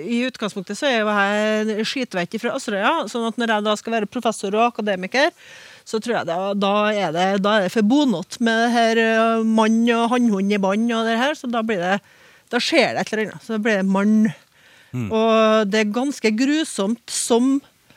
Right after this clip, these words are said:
Speaker 1: språkforsker å kjenne at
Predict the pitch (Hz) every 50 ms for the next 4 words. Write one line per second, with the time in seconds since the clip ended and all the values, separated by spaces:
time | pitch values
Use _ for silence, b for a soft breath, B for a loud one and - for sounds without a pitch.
0 | b b b b b b b - - - - - 277 269 277 262 - - - -
1 | - 220 - - - - - 220 240 277 285 - - - 220 220 226 233 220 -
2 | - - - 226 233 247 254 254 262 247 - 214 214